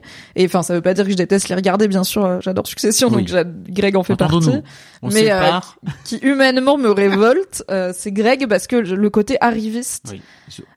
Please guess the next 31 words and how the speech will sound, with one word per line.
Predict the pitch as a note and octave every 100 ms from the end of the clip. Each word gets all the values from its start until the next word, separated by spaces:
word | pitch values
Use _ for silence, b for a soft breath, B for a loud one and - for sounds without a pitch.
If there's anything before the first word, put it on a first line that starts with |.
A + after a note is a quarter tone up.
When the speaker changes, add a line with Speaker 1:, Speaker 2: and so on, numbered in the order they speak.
| -
Speaker 2:
ah, | G#3+
Speaker 1:
de, | F#3+ G#3+ G#3
en | -
fait, | G#3 C#4
pour | - A3+
moi, | B3
les | C4
gamins, | G3 G3 A3+
ils | C4 G#3+
ont | G3
l'excuse | G3 G3 B3+
d'être | G#3 E3+
nés | G#3+ A#3+
là-dedans, | G#3+ F3+ F3+ G#3+
donc | F#3+ -
ils |
connaissent | - F#3 F3+
pas | A#3+
le | A3+
monde | G3 F#3+
des | F#3
gens | F3+
normaux, | F3 F3 G3+ C4 D4
et | - A#3+ C4
d'avoir | F#3 A#2 F3+ F3 F#3
été | F#3 F3+
élevés | G3+ A3+
par | G3+ F3
un | E3+
père, | G#3+ G#3
euh, | F#3